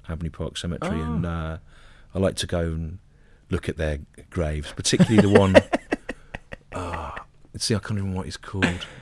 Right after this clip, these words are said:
Speaker 1: and he's got a massive. He was huge, and he's got a, um, Herbert. Uh, he's got a massive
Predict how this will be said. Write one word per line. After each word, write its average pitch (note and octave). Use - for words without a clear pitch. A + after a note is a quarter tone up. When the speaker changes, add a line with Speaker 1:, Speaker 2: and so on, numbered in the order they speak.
Speaker 1:
and F2
he's F2
got -
a F2
massive. F2+
He F#2+
was F#2+
huge, F#2+
and F2
he's F2
got -
a, F2
um, E2+
Herbert. -
Uh, D2
he's D#2+
got -
a F#2+
massive G2